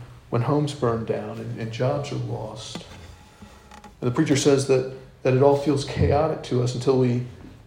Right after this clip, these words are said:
until we find ourselves in the, the great story of the eternal Creator.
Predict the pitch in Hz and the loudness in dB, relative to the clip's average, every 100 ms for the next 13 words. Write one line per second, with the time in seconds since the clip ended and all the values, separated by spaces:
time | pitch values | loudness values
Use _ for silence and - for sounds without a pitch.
0 | - 123 135 123 - 151 156 156 139 127 | -6 -2 0 0 -2 -2 0 2 2 0
1 | - 127 120 127 123 123 127 113 - 123 | 0 2 2 2 2 2 2 -2 -4 0
2 | 131 127 - - - 135 131 123 120 120 | 0 0 -4 -6 -6 -4 -2 -4 -4 -6
3 | 123 123 123 120 - 117 117 117 120 | -6 -6 -6 -6 -8 -8 -8 -8 -10